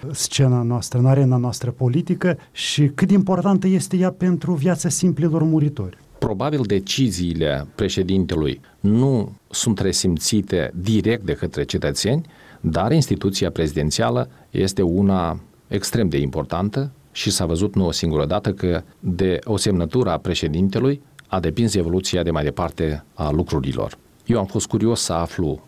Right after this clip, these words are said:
Speaker 2: cum merg lucrurile la nivel politic și administrativ, de aceea și am acceptat acea invitație de a merge la președinție, dar ceea ce am remarcat este că, pe de o parte, avem în rândul funcționarilor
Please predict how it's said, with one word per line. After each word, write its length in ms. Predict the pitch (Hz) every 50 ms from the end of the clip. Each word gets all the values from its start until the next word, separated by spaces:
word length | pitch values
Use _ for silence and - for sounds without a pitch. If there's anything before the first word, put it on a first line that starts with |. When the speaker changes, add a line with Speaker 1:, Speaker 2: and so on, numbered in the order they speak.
| _ _ -
Speaker 2:
cum 160 | - 120 107
merg 280 | 98 95 90 80 80
lucrurile 540 | 95 90 92 92 92 90 92 82 80 76 - - _ _ _ _
la 200 | - 101 101 104
nivel 260 | 117 120 110 104 98 92
politic 460 | - - 92 82 95 95 95 92 78
și 160 | - - 98
administrativ, 880 | 82 78 82 80 78 - - - 82 73 - - 107 139 151 151 - - _ _ _ _ _ _
de 140 | - 95 87
aceea 300 | 82 - - - 101 85
și 200 | 78 - - 82
am 140 | 78 78 76
acceptat 500 | 76 76 - - 76 - 90 85 - -
acea 280 | 76 73 - 90 82
invitație 540 | 78 76 73 73 - 80 82 82 - - 76
de 100 | 71 73
a 80 | 71 73
merge 300 | 76 78 78 - - 78
la 320 | 73 73 71 71 69 - - - - _ _
președinție, 720 | - - 82 - - 78 73 69 69 - - 117 139 165 185 - - _ _
dar 240 | - 107 127 139 139
ceea 200 | 131 - 131 117
ce 140 | - - 117
am 120 | 98 95
remarcat 440 | 95 87 87 87 90 - 120 120 -
este 220 | 107 92 - 95
că, 140 | 85 - 87
pe 180 | 78 - 151 151
de 80 | 139
o 120 | 120 104 95
parte, 520 | - 104 92 82 78 - - - - - _ - - _
avem 380 | - 98 95 95 120 131 127 117
în 80 | 107
rândul 280 | 98 104 107 95 95 87
funcționarilor 840 | - - 95 87 - - 90 87 90 90 85 85 82 73 67 -